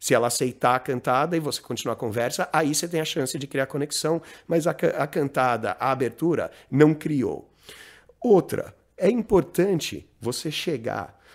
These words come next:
quando você usar essas cantadas que você pega, essas aberturas da internet, é importante que você calibre isso. É algo que você já diria?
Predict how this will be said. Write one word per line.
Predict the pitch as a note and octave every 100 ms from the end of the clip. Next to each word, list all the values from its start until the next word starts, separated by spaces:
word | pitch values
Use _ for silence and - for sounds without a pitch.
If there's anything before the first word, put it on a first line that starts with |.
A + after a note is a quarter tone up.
| - _
quando | - F#3 C#4 D4 G#3+
você | D#3 C#3+ -
usar | C#3+ A#2+ G2+ G#2+ G#2
essas | G2+ - -
cantadas | G#2 G2 G#2+ G2+ G2+
que | -
você | G2 -
pega, | F#2+ G2+ G2 F#2
essas | - F#2+
aberturas | G2 F#2+ A2 G2+ F#2+
da |
internet, | F#2 G2+ F#2+ A2+ A2+ - - - - _
é | -
importante | C4 - C4 A#3+
que | -
você | C4
calibre | - B3 A#3 C4+ G3+ G#2+ F2+
isso. | - - - _ - - - -
É | D4 D#4+
algo | A3 C3+ A#2+
que | -
você | A#2+ - C3
já | A2 A#2+
diria? | G#2 G2+ A#2+ D#3+ D#2+